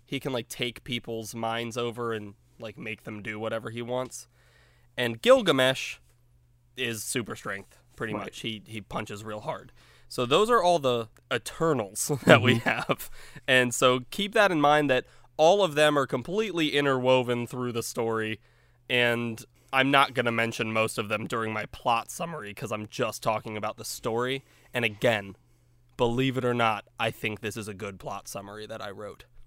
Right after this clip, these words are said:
Speaker 2: I'm interested.
Speaker 1: So I don't know if you wanna get, <laughs> I don't know if you wanna get water real quick or something, but this movie was almost three hours <laughs> long. So, the Eternals are a race of immortal beings with superhuman powers, and in this story we follow the group of Eternals sent to Earth.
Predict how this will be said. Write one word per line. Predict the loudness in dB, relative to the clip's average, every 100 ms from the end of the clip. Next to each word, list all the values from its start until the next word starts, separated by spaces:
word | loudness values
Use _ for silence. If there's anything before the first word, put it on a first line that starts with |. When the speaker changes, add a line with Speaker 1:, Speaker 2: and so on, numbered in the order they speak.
| -16 -4
Speaker 2:
I'm | 0
interested. | 0 -4 -8 -12 -12 _ _ _ _ _ -20 _ -12
Speaker 1:
So | -8
I | -2
don't | 0
know | 2
if | 0
you | -2
wanna | -2 -4
get, | -4 0 0 0
<laughs> |
I | -6
don't | 0
know | 0
if | 0
you |
wanna | 0 0
get | -2
water | -2 0 0 -2
real | -6 -10
quick | -6 -8 -6
or |
something, | -6 -6 -6 -8
but | -6
this | -6 -2
movie | 0 0
was | -2 2 2 2 -2
almost | -4 -4 -4 -8 -10
three | -10 -4 -2
hours | -2 -4 -4
<laughs> |
long. | 0 0 0 -8 -16 -20 -20 -20 -20 -20 -20 -10
So, | 8 8 8 4 _ 4
the | 6
Eternals | 6 4 4 4 2
are | 4 6
a | 6
race | 4 4 2
of | 0 2
immortal | 4 4 4 2 2
beings | -2 0 0 0 -2 -4
with | -6
superhuman | -4 -2 -2 -2 -2 0 0
powers, | 0 0 0 -4 -12 -6
and | -4 0
in | 2
this | 2 0
story | 0 0 0
we | -2
follow | -2 2 2 2
the | -2 -4
group | -4 -4
of | -4
Eternals | -6 -4 -2 -2 -4
sent | -6 -8 -6
to | -10 -4
Earth. | -4 -4 -16